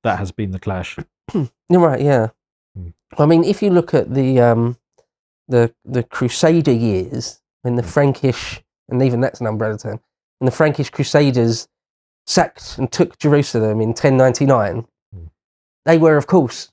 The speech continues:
Speaker 2: Christians. They were, they were interested in Jerusalem because of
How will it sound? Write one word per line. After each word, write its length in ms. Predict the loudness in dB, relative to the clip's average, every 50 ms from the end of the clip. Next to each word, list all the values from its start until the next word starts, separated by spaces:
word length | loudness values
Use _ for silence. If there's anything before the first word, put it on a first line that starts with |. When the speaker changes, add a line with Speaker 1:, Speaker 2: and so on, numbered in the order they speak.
| _ -4
Speaker 2:
Christians. 680 | -2 -2 -2 -2 _ -8 -8 -6 -6 -10 -12 -10 -4
They 220 | 0 2 2 4 4
were, 420 | 2 2 2 2 0 -2 -4 -4 0
they 100 | 2 2
were 100 | 2 2
interested 460 | 2 0 -2 -4 -6 -6 -4 -4 -2
in 120 | -2 -2
Jerusalem 360 | -2 -2 -4 -4 -4 -4 -6 -6
because 260 | -4 -2 -2 -2 -2
of 80 | -4